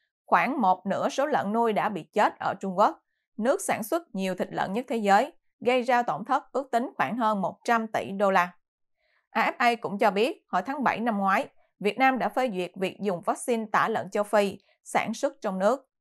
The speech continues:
Đây là vaccine phòng ngừa bệnh tả lợn châu Phi đầu tiên trên thế giới. Tuy nhiên, vào tháng mười hai năm ngoái, Tổ chức Y tế Thế giới đã lên tiếng cảnh báo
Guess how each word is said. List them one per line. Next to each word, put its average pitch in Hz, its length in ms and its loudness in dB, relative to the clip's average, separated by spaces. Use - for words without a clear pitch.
Đây 262 200 4
là 240 120 0
vaccine 247 480 -2
phòng 185 260 2
ngừa 185 180 2
bệnh 165 240 -2
tả 165 160 0
lợn 220 200 -4
châu 208 120 -2
Phi 214 200 -2
đầu 180 160 2
tiên 208 340 -4
trên 185 200 -4
thế 190 100 -6
giới. 185 280 0
Tuy 240 120 2
nhiên, 226 400 -4
vào 190 240 6
tháng 269 260 0
mười 185 140 0
hai 202 240 2
năm 196 160 -2
ngoái, 208 320 2
Tổ 202 140 2
chức 330 200 -6
Y 240 120 -2
tế 240 180 0
Thế 320 100 -2
giới 240 280 2
đã 202 100 -2
lên 226 240 0
tiếng 240 180 -4
cảnh - 180 -6
báo 202 320 4